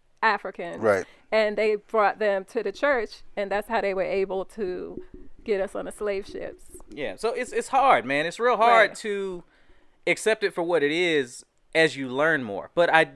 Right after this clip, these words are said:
Speaker 3: and, and I'm not knocking anybody's religion. Like, you believe what you want, but there is kind of a, like, learn for yourself. And if you have a good relationship,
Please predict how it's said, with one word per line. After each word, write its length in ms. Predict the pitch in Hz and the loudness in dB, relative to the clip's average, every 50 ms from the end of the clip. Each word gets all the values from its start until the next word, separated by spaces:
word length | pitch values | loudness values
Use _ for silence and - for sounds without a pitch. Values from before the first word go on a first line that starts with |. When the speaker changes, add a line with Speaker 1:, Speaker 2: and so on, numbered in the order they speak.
| 135 - | -16 -6
Speaker 3:
and, 200 | - 165 170 170 | -2 -2 -2 -2
and 140 | - 165 165 185 | -2 -2 0 0
I'm 80 | 208 | 2
not 180 | 247 240 208 147 | 2 2 2 4
knocking 320 | 170 180 185 - 185 160 | 2 2 2 0 -2 -4
anybody's 500 | 156 165 170 165 143 156 156 143 131 117 | -6 -6 -6 -2 2 2 2 2 0 -4
religion. 360 | 131 131 131 131 117 98 90 | -6 -4 -4 -4 -4 -4 -4
Like, 160 | 92 104 104 - | -4 -4 -6 -6
you 80 | 139 | -8
believe 220 | 139 156 175 185 165 | -8 -6 -6 -6 -6
what 140 | 165 127 - | -8 -10 -10
you 80 | 143 | -8
want, 300 | 127 127 143 165 180 - - _ _ _ _ _ _ _ _ | -6 -4 -4 -4 -4 -6 -8 _ _ _ _ _ _ _ _
but 380 | - 139 143 139 135 131 - _ _ _ - | 0 2 4 4 4 4 0 _ _ _ -4
there 180 | 123 147 160 - | 0 2 2 2
is 460 | - 180 208 214 214 208 - - - | 4 4 6 6 6 6 4 0 -8
kind 320 | - - 190 185 180 170 | -6 -2 0 0 0 0
of 140 | 165 139 135 | -2 -4 -2
a, 380 | 147 143 139 135 131 123 120 - _ _ _ _ | 0 2 2 2 2 0 -4 -6 _ _ _ _
like, 220 | 143 139 135 131 - 123 - _ - | 2 2 2 0 -2 -10 -20 _ -4
learn 280 | 143 151 180 202 202 170 | 2 4 4 4 4 2
for 100 | - 190 | -2 -4
yourself. 580 | 165 147 117 - - - 156 127 90 - - | -4 -4 -4 -4 -2 -2 0 0 0 -2 -6
And 100 | 117 110 | -10 -10
if 120 | 107 - - | -10 -10 -6
you 100 | 180 214 | -2 0
have 140 | 226 196 180 | 2 2 0
a 20 | |
good 180 | 160 180 165 127 | -2 -6 -4 -2
relationship, 840 | 139 131 135 147 165 190 - - 165 139 - - 135 117 104 - | -2 0 0 0 -2 -2 -4 -6 -8 -10 -6 -4 -2 -2 -2 -4